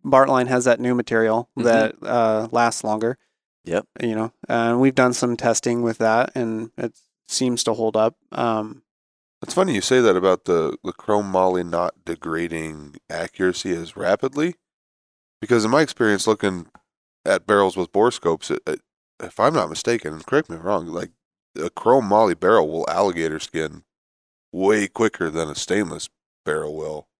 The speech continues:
Speaker 1: I don't know.
Speaker 3: No?
Speaker 1: Truthfully, I, I don't know.
Speaker 2: Well, there's so many
Speaker 1: Because
Speaker 2: variables,
Speaker 1: I've,
Speaker 2: you know,
Speaker 1: like I
Speaker 2: how
Speaker 1: said,
Speaker 2: hard
Speaker 1: I've
Speaker 2: you
Speaker 1: had
Speaker 2: run
Speaker 1: one
Speaker 2: it.
Speaker 1: chrome moly barrel, and I never even got close to shooting it out.
Speaker 2: Yeah.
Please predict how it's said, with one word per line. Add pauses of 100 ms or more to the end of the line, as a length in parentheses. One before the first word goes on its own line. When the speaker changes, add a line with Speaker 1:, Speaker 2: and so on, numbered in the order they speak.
(160)
Speaker 1:
I
don't
know.
Speaker 3:
No?
Speaker 1:
Truthfully,
I, (140)
I
don't
know.
Speaker 2:
Well,
there's
so
many
Speaker 1:
Because
Speaker 2:
variables,
Speaker 1:
I've,
Speaker 2:
you
know,
Speaker 1:
like
I
Speaker 2:
how
Speaker 1:
said,
Speaker 2:
hard
Speaker 1:
I've
Speaker 2:
you
Speaker 1:
had
Speaker 2:
run
Speaker 1:
one
Speaker 2:
it.
Speaker 1:
chrome
moly
barrel,
and
I
never
even
got
close
to
shooting
it
out. (120)
Speaker 2:
Yeah.